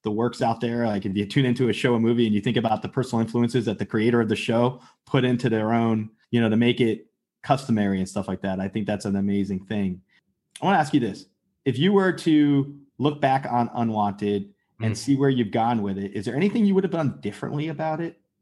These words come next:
Speaker 1: In light of the pandemic and everything you had to do with production through
Speaker 2: Yeah.
Speaker 1: Zoom and all those kind of things, is there anything you look at now and you would change your mind on or do differently?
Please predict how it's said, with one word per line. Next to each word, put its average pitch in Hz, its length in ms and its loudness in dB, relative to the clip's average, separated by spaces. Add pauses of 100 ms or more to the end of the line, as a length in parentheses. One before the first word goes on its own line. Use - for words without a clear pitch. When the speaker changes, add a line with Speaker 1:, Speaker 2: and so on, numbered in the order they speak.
(180)
Speaker 1:
In 165 120 2
light 190 200 6
of 175 100 4
the 175 100 4
pandemic 143 560 4
and 131 100 0
everything 139 220 4
you 135 40 2
had 135 60 2
to 123 80 2
do 131 180 2
with 127 140 2
production 120 480 0
through 123 120 4
Speaker 2:
Yeah. 101 120 0
Speaker 1:
Zoom 113 220 -2
and 107 80 0
all 107 100 2
those 113 180 2
kind 98 220 0
of 98 80 -4
things, 98 240 -4
is 95 60 -6
there 113 100 0
anything 120 260 2
you 117 280 2
look 123 180 0
at 117 160 0
now 117 280 2
and 104 140 2
you 104 60 0
would 101 140 -4
change 104 200 -2
your 101 60 0
mind 104 260 0
on 95 320 -4
or 95 100 -6
do 104 160 -2
differently? - 380 -8